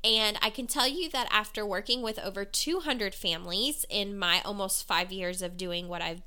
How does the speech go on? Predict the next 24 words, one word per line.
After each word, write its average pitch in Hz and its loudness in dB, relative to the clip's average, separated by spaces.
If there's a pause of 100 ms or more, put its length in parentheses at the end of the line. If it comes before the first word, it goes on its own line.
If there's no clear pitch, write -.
been 185 -2
doing, 185 4 (500)
that 226 6 (160)
every 240 2 (180)
parent's 202 0 (120)
manual 190 0 (100)
is 175 -4
different. 170 -6
Just - -2
a 233 -2
side 151 0
note, 170 -4
I 190 -10
had 160 -2
to 185 -6
throw 185 -4
in 202 -6
that 233 -2
plug, 175 -2
but - -6 (100)
every 226 0
parent 190 -2 (100)
parents 180 -6
differently. 285 -2